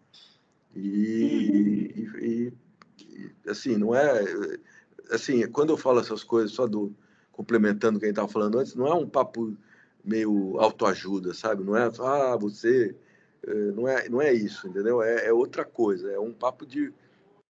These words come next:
Speaker 1: e você mesmo fala, Pô, é, eu sou um, eu tenho um puto orgulho do risco que eu tomei,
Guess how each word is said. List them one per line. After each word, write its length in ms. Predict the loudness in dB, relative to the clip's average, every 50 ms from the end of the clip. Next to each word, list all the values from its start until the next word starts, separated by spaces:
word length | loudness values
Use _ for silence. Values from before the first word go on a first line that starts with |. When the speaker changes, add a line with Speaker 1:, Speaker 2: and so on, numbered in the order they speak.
| _ _ _ _ _ _ _ _ _ _ -20 -20 -8 -6
Speaker 1:
e 100 | -4 -4
você 360 | -4 -4 -6 -6 -4 -4 -2
mesmo 320 | 0 0 0 0 -2 -6 -8
fala, 260 | -4 0 0 0 0
Pô, 340 | 0 0 2 2 2 0 -2 -8 _ _ _ _ _ _ _ _ -2 0
é, 580 | 2 4 4 6 6 6 6 4 4 2 0 0
eu 120 | 0 -2 0
sou 240 | 0 -2 -2 -2
um, 240 | -2 -4 -6 -8 -10 -16 -20 -20 _ _ _ _ _
eu 100 | -14 -12
tenho 180 | -8 -6 -6 -6
um 20 | -6
puto 240 | -8 -6 -2 0 0
orgulho 360 | 0 2 0 -2 -2 -2 -4
do 140 | -8 -10 -8
risco 300 | -6 -6 -6 -6 -6 -8
que 60 | -10
eu 60 | -8
tomei, 520 | -6 -6 -6 -4 -2 -2 -2 -2 -4 -6